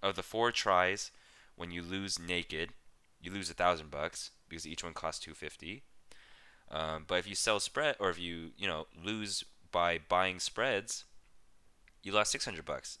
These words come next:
Each one's, like, a hundred fifty bucks. That's great.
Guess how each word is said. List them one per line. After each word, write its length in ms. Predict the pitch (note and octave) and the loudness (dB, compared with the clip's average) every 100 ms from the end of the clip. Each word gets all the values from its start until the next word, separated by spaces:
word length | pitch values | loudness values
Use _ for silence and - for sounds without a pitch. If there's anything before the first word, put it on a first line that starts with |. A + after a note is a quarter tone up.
| _ | _
Each 180 | G#2+ G2 | -6 -4
one's, 160 | F#2 | -2
like, 100 | F#2 | -2
a 220 | E2+ D2+ - | 0 -2 -4
hundred 260 | - B2+ G2+ | -4 -4 -4
fifty 300 | - - - | -8 -12 -12
bucks. 360 | C2 - - - _ - _ _ _ _ _ - _ _ _ | -12 -12 -16 -20 _ -20 _ _ _ _ _ -20 _ _ _
That's 220 | A2+ B2+ | 6 6
great. 500 | - F#2 G#2 E2+ - | 4 4 4 4 -4